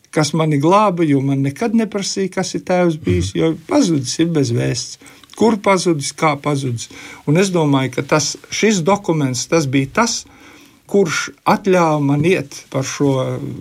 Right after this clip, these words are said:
Speaker 1: gan dzīvi, gan karjeru bez, eh, ierobežojumiem.
Speaker 2: Ziebatkungs, sākoties atmodai, jūs esat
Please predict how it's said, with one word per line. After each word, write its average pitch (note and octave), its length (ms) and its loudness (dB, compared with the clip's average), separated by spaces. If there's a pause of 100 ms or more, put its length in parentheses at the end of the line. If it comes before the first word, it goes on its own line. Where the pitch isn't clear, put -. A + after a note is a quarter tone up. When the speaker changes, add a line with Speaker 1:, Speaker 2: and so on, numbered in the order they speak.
(240)
Speaker 1:
gan C3+ 280 2
dzīvi, F3+ 440 2
gan C3 160 2
karjeru C#3 580 2 (480)
bez, C#3 480 0
eh, B2+ 400 -2 (440)
ierobežojumiem. A#2 1000 -2 (800)
Speaker 2:
Ziebatkungs, A2+ 560 2
sākoties G#2 640 2 (140)
atmodai, D#3+ 680 2 (140)
jūs G2+ 340 -4
esat G#2+ 420 0